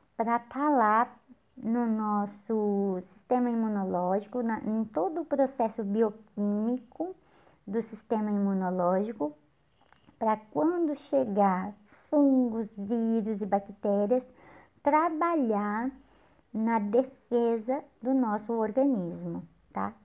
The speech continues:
Além disso, é, de uma maneira indireta, ele também contribui com a nossa imunidade a partir do momento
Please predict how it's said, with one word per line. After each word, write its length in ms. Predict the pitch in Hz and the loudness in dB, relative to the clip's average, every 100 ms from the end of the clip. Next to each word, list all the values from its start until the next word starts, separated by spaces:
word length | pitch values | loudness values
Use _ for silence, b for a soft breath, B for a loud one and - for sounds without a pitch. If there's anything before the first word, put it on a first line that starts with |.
| - | -4
Além 580 | 370 403 320 254 240 | 2 4 4 4 2
disso, 560 | 240 240 202 - 277 294 B B B B | 0 0 -2 -4 -6 -6 B B B B
é, 300 | - 233 233 | -4 0 2
de 200 | 214 254 | 0 0
uma 180 | 370 359 | 2 4
maneira 440 | 294 262 240 220 220 | 4 4 2 2 2
indireta, 800 | 214 202 226 247 202 202 262 269 - _ _ _ _ _ _ _ _ _ - | 2 2 2 2 2 0 -4 -4 -12 _ _ _ _ _ _ _ _ _ 0
ele 220 | 247 254 | 2 2
também 520 | 262 285 277 269 277 | 4 4 6 6 4
contribui 1300 | 277 233 226 220 214 214 196 202 202 202 185 185 180 - | 2 0 0 0 -2 -2 -2 0 4 4 4 2 -2 -4
com 100 | - | 0
a 140 | 233 214 | 2 2
nossa 340 | 196 185 185 | 0 -2 -2
imunidade 880 | 190 185 190 240 220 254 269 202 180 - b b b b | -2 -2 0 0 2 2 2 -2 -6 -14 b b b b
a 100 | 240 | 0
partir 480 | 262 262 262 330 302 | 4 4 4 0 2
do 120 | 285 | 4
momento 960 | 262 214 202 240 269 262 - 190 175 | 4 2 0 2 2 0 -2 -8 -8